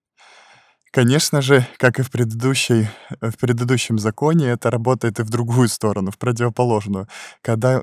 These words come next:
когда мы ни с того ни с сего получаем какие-то ништяки, какие-то, э, бонусы просто так,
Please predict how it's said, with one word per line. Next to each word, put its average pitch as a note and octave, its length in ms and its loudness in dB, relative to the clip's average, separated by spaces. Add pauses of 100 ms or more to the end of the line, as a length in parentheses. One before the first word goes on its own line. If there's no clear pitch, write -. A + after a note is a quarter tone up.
(140)
когда B2 320 0
мы C3 140 2
ни A#2+ 120 2
с - 120 -2
того B2 240 0
ни B2 100 2
с A2 80 0
сего A#2+ 500 0
получаем A2+ 520 0
какие-то A2 420 -4
ништяки, G#2+ 800 -2
какие-то, G#2+ 640 -2 (320)
э, - 80 -6
бонусы C#3+ 640 2
просто C3 400 -4
так, A#2+ 360 0